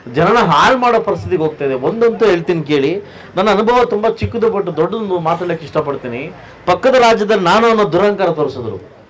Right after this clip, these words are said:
ಪಕ್ಕದ ರಾಜ್ಯದಲ್ಲಿ ಏಮ ಟಿ ವಿಲ ಸೂಚ್ತೆ ಆ ಮಾಟ್ಲು ಆ ಇದಿ ಯಾಡ್ ಪೇರಿ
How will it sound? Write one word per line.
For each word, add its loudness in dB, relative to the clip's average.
ಪಕ್ಕದ -4
ರಾಜ್ಯದಲ್ಲಿ -8
ಏಮ 2
ಟಿ -4
ವಿಲ 0
ಸೂಚ್ತೆ -4
ಆ 2
ಮಾಟ್ಲು -2
ಆ 2
ಇದಿ -4
ಯಾಡ್ 0
ಪೇರಿ -4